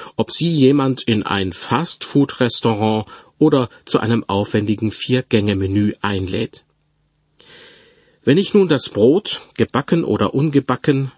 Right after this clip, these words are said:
mit Jesus in seiner menschlichen Gestalt vergleiche, dann bedeutet aus feinstem Mehl zubereitet worden zu sein, dass Jesus ein Mensch mit einer besonderen Persönlichkeit war.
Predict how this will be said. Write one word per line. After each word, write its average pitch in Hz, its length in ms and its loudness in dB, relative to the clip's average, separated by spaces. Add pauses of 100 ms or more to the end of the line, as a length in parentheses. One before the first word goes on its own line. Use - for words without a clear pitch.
mit 104 280 -2
Jesus 113 560 0
in 110 160 -6
seiner 101 200 2
menschlichen 123 540 0
Gestalt 123 480 -2
vergleiche, 113 640 0 (500)
dann 117 200 2
bedeutet 117 720 0 (260)
aus 104 280 -2
feinstem 113 680 -2
Mehl 143 280 0
zubereitet 104 720 -4
worden 113 320 -2
zu 139 140 -2
sein, 139 300 0 (600)
dass - 200 -6
Jesus 131 380 0
ein 101 220 -2
Mensch 120 360 -2 (260)
mit - 180 -6
einer 101 200 -2
besonderen 110 680 -2
Persönlichkeit 110 1080 -2
war. 107 280 -6